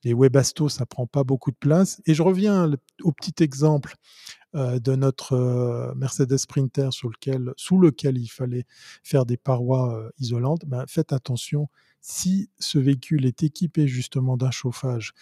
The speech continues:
comme un Webasto, ben, il va falloir qu'il respire, les gaz d'échappement, et puis que la prise d'air soit aussi, euh,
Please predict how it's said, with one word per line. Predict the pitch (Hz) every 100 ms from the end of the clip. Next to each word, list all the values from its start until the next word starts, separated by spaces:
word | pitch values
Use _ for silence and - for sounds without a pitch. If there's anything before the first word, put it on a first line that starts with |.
| _ _ _
comme | - 135
un | 131
Webasto, | 127 120 120 - 185
ben, | 160
il | 135
va | 123 123
falloir | 139 131 127
qu'il | - 123
respire, | 120 - - 185 185 - 120
les |
gaz | - -
d'échappement, | - 131 139 - 165 - - - - _
et | 139
puis | 131 - 175 165 -
que | 156 156 160 156
la | 127 123 120
prise | - - 180 151
d'air | 120 131 151 143
soit | -
aussi, | 117 - - 156 151
euh, | 120